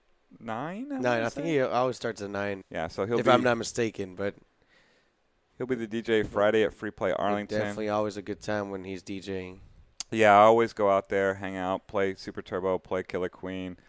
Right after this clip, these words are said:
Speaker 1: The Third Strike players are, of course, there jamming. Anytime the music really gets going, I'm, I'm just overly <laughs> into the game, and
Speaker 2: Yeah.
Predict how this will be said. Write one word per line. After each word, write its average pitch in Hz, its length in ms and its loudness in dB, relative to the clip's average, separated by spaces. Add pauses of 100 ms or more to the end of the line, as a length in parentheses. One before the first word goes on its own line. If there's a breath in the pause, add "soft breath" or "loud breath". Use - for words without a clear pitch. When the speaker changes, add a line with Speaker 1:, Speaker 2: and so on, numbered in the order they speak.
(200 soft breath)
Speaker 1:
The 107 100 -4
Third 107 240 0
Strike 101 260 -2
players 95 400 0
are, 92 120 -2
of - 80 -12
course, 92 320 -4
there 95 240 0
jamming. 95 640 -10
Anytime 196 460 6
the 175 100 6
music 135 340 -2
really 117 200 2
gets 110 160 0
going, 95 340 4
I'm, 90 240 -4
I'm 92 220 -4
just 90 200 -12
overly 95 460 0
<laughs> 107 80 -2
into 127 220 -2
the - 200 -6 (160)
game, 139 380 8
and 107 540 -2
Speaker 2:
Yeah. 113 460 2